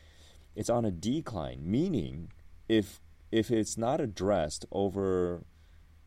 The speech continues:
a decade, decade and a half, two decades, whatever the case may be, you know, whatever momentum it's at right now, I mean, when a, when a culture is suffering population decline, that means the culture is literally going extinct.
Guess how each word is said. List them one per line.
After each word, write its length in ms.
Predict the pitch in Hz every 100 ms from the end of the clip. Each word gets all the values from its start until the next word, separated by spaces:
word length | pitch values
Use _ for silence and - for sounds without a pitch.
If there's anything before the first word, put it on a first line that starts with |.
| - -
a 80 | 80
decade, 720 | 80 87 - 90 87 87 82
decade 260 | 80 -
and 120 | 73 85
a 40 |
half, 240 | 92 90
two 160 | - 98
decades, 360 | 87 87 87 82
whatever 260 | 90 120
the 80 | 110
case 240 | - 76
may 80 | 73
be, 140 | 67 69
you 260 | 71 82
know, 100 | 73
whatever 320 | 71 71 87
momentum 560 | 107 92 80 80 78 -
it's 160 | 73 -
at 220 | 80 69
right 240 | 67 65
now, 400 | - 107 76 73 - - - - - - - - - - - - - - - - -
I 60 | 110
mean, 240 | 110 107
when 200 | - 110
a, 140 | 107 107
when 160 | 110 113
a 60 |
culture 640 | 107 - 147 170 - 120 92
is 180 | 85 -
suffering 340 | 123 131 113
population 600 | - 101 101 92 92 87
decline, 540 | 76 107 - 92 76 73
that 160 | 90
means 300 | 101 107 117
the 80 | 92
culture 420 | - 120 127 110
is 140 | 90 87
literally 340 | 104 98 80
going 340 | 71 85 87
extinct. 640 | 76 - - 95 87 62